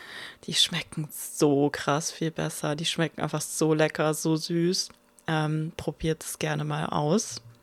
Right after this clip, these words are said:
Aber das war's halt auch schon, was ich <laughs> euch an Tipps geben kann zum Thema Selbstversorgung. Was ihr ja aber bei mir immer wieder seht, <laughs> ist, dass ich meine Spaziergänge mache und immer irgendwas davon mitnehme. Ich muss sagen, ich bin da natürlich auch jemand, ich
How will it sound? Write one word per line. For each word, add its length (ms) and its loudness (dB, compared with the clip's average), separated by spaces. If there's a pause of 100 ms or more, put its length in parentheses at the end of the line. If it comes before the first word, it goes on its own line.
(480)
Aber 280 2
das 220 2
war's 240 6
halt 160 6
auch 160 4
schon, 300 0
was 240 -4
ich 300 -2
<laughs> 220 0
euch 200 0
an 120 2
Tipps 360 -4
geben 260 -4
kann 220 -2
zum 180 -8
Thema 320 -4
Selbstversorgung. 1080 0 (320)
Was 180 8
ihr 100 10
ja 140 10
aber 180 6
bei 120 4
mir 300 6
immer 240 2
wieder 200 2
seht, 200 0
<laughs> 20 -4
ist, 360 -2
dass 100 -8
ich 160 -4
meine 200 0
Spaziergänge 720 4
mache 360 4
und 260 0
immer 320 8
irgendwas 340 4
davon 340 0
mitnehme. 680 -2 (1120)
Ich 140 8
muss 160 8
sagen, 260 12
ich 160 0
bin 140 10
da 100 10
natürlich 520 8
auch 180 10
jemand, 500 6
ich 200 -4